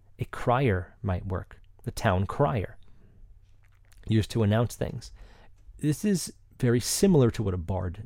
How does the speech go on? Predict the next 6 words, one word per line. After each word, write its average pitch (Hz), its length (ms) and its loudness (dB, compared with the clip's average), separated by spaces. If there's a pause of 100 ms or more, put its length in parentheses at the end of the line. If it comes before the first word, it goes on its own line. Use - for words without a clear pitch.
does. - 400 -8 (600)
But 113 300 2 (420)
more 147 220 6
importantly, 135 580 4 (680)
these 147 220 0
criers, 135 800 2